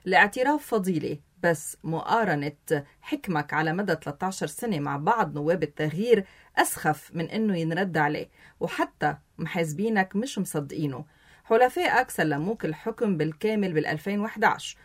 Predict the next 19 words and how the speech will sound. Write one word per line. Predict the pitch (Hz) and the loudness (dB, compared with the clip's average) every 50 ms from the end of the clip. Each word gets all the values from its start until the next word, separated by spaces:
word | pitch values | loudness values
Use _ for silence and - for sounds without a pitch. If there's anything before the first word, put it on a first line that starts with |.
| - _ _ | -20 _ _
بعد | - 175 190 190 175 165 151 - | 0 2 4 4 4 2 0 -4
ما | 156 160 160 156 151 - - - | -4 -2 0 0 -2 -2 -4 -6
انقلبت | - - - 165 190 240 277 285 - _ _ - - - _ _ _ _ _ _ _ - | -6 -4 -2 0 2 0 0 -2 -6 _ _ -20 -20 -20 _ _ _ _ _ _ _ -4
انت | 254 247 202 - | -2 -2 -2 -2
وياهن | 151 143 151 151 175 202 214 202 170 151 | -2 -2 0 0 2 2 2 2 2 0
على | 151 139 175 226 208 | 2 2 2 2 2
الديمقراطية | 160 139 139 - - - 139 - - 127 147 - - 240 226 190 165 180 180 | 0 -2 -4 -8 -12 -12 -10 -8 -8 -8 -8 -8 -6 -6 -4 -2 -2 0 0
وعلى | 175 156 147 202 233 226 208 202 | 0 0 2 2 2 2 0 0
خصومك، | 196 - 185 175 - 285 285 262 185 151 151 - - - - - - - - - _ - | -2 -4 -6 -6 -4 -2 0 0 0 0 -2 -4 -10 -20 -20 -20 -20 -20 -20 -20 _ -4
وقت | - 185 190 - 170 175 - _ - 185 | 0 0 2 2 0 -2 -4 _ -4 -4
رفع | - - - 175 220 269 277 - 180 | -4 -2 -2 -2 -2 -2 0 0 0
عمك | 147 139 160 208 214 180 156 156 | 0 2 0 0 0 0 -2 -2
شعار | - - - 165 147 170 185 196 196 196 - - - _ - 160 | -4 -6 -6 -2 0 2 4 4 2 2 -2 -4 -12 _ -6 -2
one | 170 202 214 214 196 175 | -2 0 0 0 0 0
way | 180 190 208 202 - | 0 0 -2 -2 -6
ticket | 285 - 208 151 147 - - - _ _ | -4 -2 -2 -2 -2 -4 -10 -20 _ _
وتغطى | - 160 160 - 180 - 247 277 - - - 143 | 0 0 0 0 0 2 2 0 0 -2 -4 -4
بسلاح | 139 147 139 - - 165 175 185 190 185 - - - - | -4 -6 -6 -6 -4 -2 0 0 0 0 -2 -6 -8 -4
راعينك. | 156 160 151 156 151 165 175 160 135 123 - - _ - | 0 0 0 0 0 -2 -2 -2 -2 -2 -4 -6 _ -20